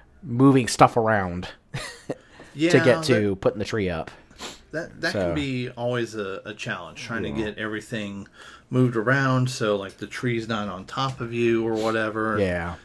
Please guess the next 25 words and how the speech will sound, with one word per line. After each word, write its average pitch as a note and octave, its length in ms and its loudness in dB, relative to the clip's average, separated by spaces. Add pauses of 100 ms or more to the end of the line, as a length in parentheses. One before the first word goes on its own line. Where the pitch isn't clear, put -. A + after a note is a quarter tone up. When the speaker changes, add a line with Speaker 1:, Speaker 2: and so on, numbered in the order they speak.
(160)
Speaker 2:
It's - 180 -8
in B2 100 -4
a G2+ 40 -6
comfortable - 440 -12
spot. A#2+ 560 -2 (200)
Um, G#2 440 -6 (440)
yeah, A#2+ 120 -2
we, C#3+ 240 -2
we D3+ 120 -8
got D3 200 -2
the A#2 60 -10
tree E3 320 0
up. C#3+ 240 0
We, C3+ 200 -4 (240)
uh, A#2 560 0
my B2 140 -4
wife E3 280 -2
did C3+ 240 -4
the A#2+ 220 -6
window B2+ 300 -2
treatment, G#2 680 -12 (640)
um, G2 600 -8 (420)
from B2+ 200 -6
the A#2 120 -2
inside G2 480 -8